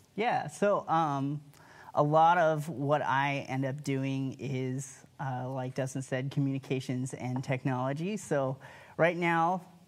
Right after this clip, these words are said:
uh, as I'm sure a lot of you have experienced, there's a lot of technology revolving around how we communicate with each other. And we, as a church, are kind of uniquely poised to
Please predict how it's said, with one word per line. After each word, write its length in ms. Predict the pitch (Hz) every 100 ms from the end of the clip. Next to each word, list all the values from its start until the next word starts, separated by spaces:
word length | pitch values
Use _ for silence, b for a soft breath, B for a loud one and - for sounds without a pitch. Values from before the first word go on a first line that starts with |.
| -
uh, 340 | 143 135 135 -
as 280 | 135 139 151
I'm 140 | 143
sure 300 | 131 170 156
a 120 | 120
lot 240 | 139 139 139
of 140 | 139
you 140 | 143
have 180 | 143 139
experienced, 920 | 135 - - 151 147 143 143 - - - _
there's 260 | 131 131 -
a 80 |
lot 400 | 127 135 135 143
of 120 | 151 147
technology 720 | 147 139 143 135 135 135 131
revolving 560 | 131 135 131 131 127
around 480 | 123 123 135 135 139
how 320 | 139 - 156
we 100 | 151
communicate 540 | 151 151 147 147 143 107
with 160 | 135
each 220 | 135 -
other. 340 | 139 127 127 139 B B B -
And 440 | 170 175 170 160
we, 640 | - 165 208 202 185 180 -
as 200 | 143 147
a 60 |
church, 400 | 139 - 170 165
are 220 | 175 131 135
kind 280 | 151 139
of 240 | 139 131 139
uniquely 520 | 147 147 165 - 147
poised 680 | - 156 151 147 143 - -
to 460 | - 143 139 135